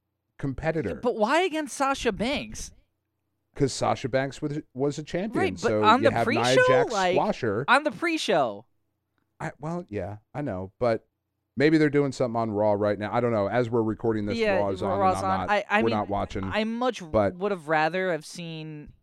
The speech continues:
Speaker 2: like, this on the, you know, fuck it. We'll, we'll wait. We'll wait.
Speaker 1: Yeah.
Speaker 2: It's, it's fine. Um,
Speaker 1: So, <laughs> so those,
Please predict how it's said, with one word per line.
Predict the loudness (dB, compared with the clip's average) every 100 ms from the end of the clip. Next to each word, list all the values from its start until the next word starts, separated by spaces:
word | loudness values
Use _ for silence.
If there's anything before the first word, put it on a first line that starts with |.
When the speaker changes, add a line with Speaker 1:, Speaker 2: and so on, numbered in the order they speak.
| -20 -20 _ _
Speaker 2:
like, | -4 -4 -4 -14 -12
this | -2 0 0 -6 -16 _ _
on | 0 0 0
the, | -6 -8
you | -4
know, | -2 -4
fuck | -6 -8 -6
it. | -8
We'll, | -6 -4 -4
we'll | -6 -4
wait. | -4 -6 -14 -20 -12
We'll | -8
wait. | -8 -10 -8
Speaker 1:
Yeah. | -8
Speaker 2:
It's, | -8
it's | -12 -16
fine. | -12 -12 -12 _
Um, | -6 -2
Speaker 1:
So, | 0 0 -2 -8
<laughs> | -10 _
so | 2 4
those, | 8 6 4